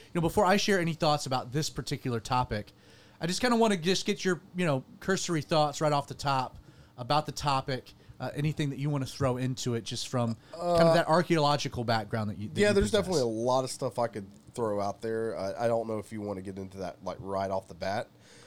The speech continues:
Speaker 2: But, I mean, there's stuff popping up in the news all the time. Most recently, they just found a tablet on, uh, what was it?
Speaker 1: While you're pulling that up, did you hear today
Speaker 2: Mount Abel.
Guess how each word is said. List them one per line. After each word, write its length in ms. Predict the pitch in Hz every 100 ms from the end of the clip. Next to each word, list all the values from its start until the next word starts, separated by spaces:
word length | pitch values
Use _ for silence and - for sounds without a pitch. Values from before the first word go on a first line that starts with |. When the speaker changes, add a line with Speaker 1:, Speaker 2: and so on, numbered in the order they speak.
| -
Speaker 2:
But, 80 | -
I 20 | 110
mean, 160 | 110
there's 160 | 131 147
stuff 260 | - 135
popping 320 | - 123 113 107
up 160 | 101
in 60 | 98
the 60 |
news 260 | 95 98 92
all 160 | 98 85
the 80 |
time. 220 | - 107 90
Most 260 | 113 123
recently, 440 | 131 147 131 117 107
they 160 | 104
just 200 | 101 107
found 220 | - 117 92
a 40 |
tablet 520 | - 120 120 104 101
on, 300 | 80 104 104
uh, 300 | 95 92 85 85 - _ - - - - - - - - - - - - - - -
what 80 | 123
was 160 | 107
it? 180 | 101 - - - - - - - - - - - _ - -
Speaker 1:
While 140 | 165
you're 160 | 180 214
pulling 320 | - 240 208
that 120 | 185 175
up, 120 | 202
did 140 | 180
you 120 | 151
hear 160 | 165 185
today 800 | - 160 120 175 214 123 123 131
Speaker 2:
Mount 340 | 123 131 139 147 - - _ 131
Abel. 500 | 139 135 101 98